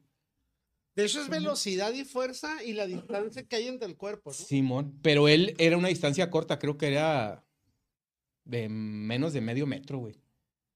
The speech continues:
Speaker 2: De lo que mide, nomás, nomás estiraba la mano así y te ponía el putazo.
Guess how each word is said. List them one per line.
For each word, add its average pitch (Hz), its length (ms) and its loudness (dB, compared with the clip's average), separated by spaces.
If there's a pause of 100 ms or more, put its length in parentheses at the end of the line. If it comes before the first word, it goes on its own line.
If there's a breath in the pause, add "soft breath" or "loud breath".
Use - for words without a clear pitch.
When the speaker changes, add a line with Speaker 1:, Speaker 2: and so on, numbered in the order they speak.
(440)
Speaker 2:
De 117 120 -4
lo 113 120 -4
que 110 100 -6
mide, 127 200 -4
nomás, 135 340 -2
nomás 147 280 2
estiraba 190 380 2
la 196 100 0
mano 165 240 0
así 254 220 -2
y 269 80 -6
te 117 100 -6
ponía 107 240 -10
el 131 60 -10
putazo. - 460 -18